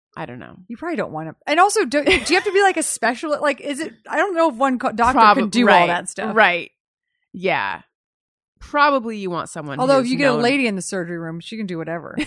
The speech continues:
Speaker 1: <laughs> That's right. That's right. Uh, Dave Cross says, "Sometimes I go on Nextdoor solely to block whiners." I j-,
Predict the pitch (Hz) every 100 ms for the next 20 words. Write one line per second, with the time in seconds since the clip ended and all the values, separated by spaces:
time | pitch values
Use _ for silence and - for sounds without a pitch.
0 | - - - - 381 311 277 240 - _
1 | _ _ _ _ _ _ _ 320 392 262
2 | 226 208 220 196 - _ _ _ _ -
3 | 202 180 143 - _ _ _ _ _ -
4 | 233 - 233 214 185 - 156 147 139 165
5 | _ _ _ _ _ _ - 269 269 294
6 | 269 254 226 220 208 196 185 - - 190
7 | 160 151 - 208 190 185 185 - 175 165
8 | 156 160 - 156 160 151 76 78 - -
9 | _ _ _ _ _ _ _ _ _ _
10 | _ - 240 349 -